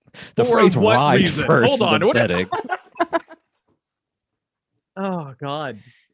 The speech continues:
Speaker 1: I don't know
Speaker 2: Um,
Speaker 1: why, what about that was so evocative to me, but "rind first" really, like,
Speaker 2: Rind first.
Speaker 1: <laughs> kicked me in the chest somehow.
Speaker 2: There it is. Perfect. Um,
Speaker 1: I need a sip of, I need a sip of this
Speaker 2: Yeah, you know what?
Speaker 1: alcohol
Speaker 2: Cheers,
Speaker 1: beverage.
Speaker 2: guys. Let's drink a little bit to, to keep this going, I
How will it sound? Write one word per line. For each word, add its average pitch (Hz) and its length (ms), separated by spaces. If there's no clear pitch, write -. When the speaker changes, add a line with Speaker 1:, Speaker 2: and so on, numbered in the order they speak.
Speaker 1:
I 180 280
don't 135 60
know 139 40
Speaker 2:
Um, 135 60
Speaker 1:
why, 127 220
what 120 260
about 113 180
that 113 140
was 110 120
so 104 160
evocative 95 540
to 87 120
me, 80 180
but 82 260
"rind 120 460
first" 95 440
really, 98 320
like, 87 340
Speaker 2:
Rind 156 260
first. - 520
Speaker 1:
<laughs> - 80
kicked 156 200
me 127 140
in 104 80
the 87 80
chest - 480
somehow. 76 520
Speaker 2:
There 143 220
it 101 80
is. 95 280
Perfect. 113 460
Um, 143 600
Speaker 1:
I 117 60
need 101 140
a 78 80
sip - 280
of, 82 120
I 90 140
need 101 160
a 78 60
sip - 320
of 85 80
this 87 240
Speaker 2:
Yeah, - 240
you 92 140
know - 0
what? 98 60
Speaker 1:
alcohol 80 240
Speaker 2:
Cheers, 98 240
Speaker 1:
beverage. 82 180
Speaker 2:
guys. 139 180
Let's 170 140
drink 175 180
a 143 60
little 120 260
bit 113 260
to, 117 260
to 120 140
keep - 240
this - 220
going, 110 100
I 110 40